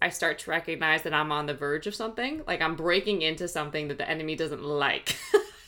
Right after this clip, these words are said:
So it almost feels like a cloud or a fog, like, comes into your life and wants to, like, take over. And I'm like, "No, no, no, we're gonna turn up our praise. We're gonna pray."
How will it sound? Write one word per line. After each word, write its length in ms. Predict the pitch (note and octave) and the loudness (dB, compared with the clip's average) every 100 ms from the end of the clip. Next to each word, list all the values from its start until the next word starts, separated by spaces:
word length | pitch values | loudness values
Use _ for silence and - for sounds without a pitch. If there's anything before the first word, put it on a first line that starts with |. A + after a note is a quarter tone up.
| - F#4 - - - | 4 4 2 -6 2
So 120 | - | 8
it 80 | G#3 | 10
almost 240 | G#3 A3 | 10 6
feels 160 | A#3 G#3+ | 6 6
like 140 | F#3+ | 6
a 80 | F3 | 2
cloud 560 | E3+ - E3 E3+ F3 F#3 | -2 0 4 6 8 8
or 80 | E3 | 6
a 60 | |
fog, 500 | E3 - E3+ D#3+ D#3+ | 4 6 8 8 6
like, 200 | D#3 C#3+ | 4 2
comes 240 | E3 F3 E3+ | 0 -2 -2
into 200 | F3 D#3 | -2 0
your 100 | D3+ | 4
life 280 | C#3+ D3 | 4 4
and 80 | E3 | 0
wants 180 | D3+ D3+ | -4 -4
to, 60 | D3 | -2
like, 180 | C#3 | -2
take 300 | - D3+ C#3+ | -2 -4 -2
over. 260 | D3 D3 D#3 | 0 2 2
And 100 | F3+ | 2
I'm 60 | F3+ | 0
like, 200 | F#3+ F#3+ | -2 -2
"No, 260 | D4+ F4 | -2 0
no, 100 | F#4 | 2
no, 320 | F4 B3 B3 | 2 0 0
we're 160 | B3 G#3+ | 0 0
gonna 180 | G3 F3 | 0 -2
turn 220 | G3+ F3 | -2 -4
up 120 | D#3 | -2
our 120 | E3 | -2
praise. 580 | E3 - D#4+ D4+ D4 C#4+ | -4 -2 0 2 0 -4
We're 80 | G3 | -6
gonna 160 | F3+ - | -4 -4
pray." 760 | - G#3 A3+ A3+ A3+ A3+ A#3 | -6 -2 2 2 4 2 0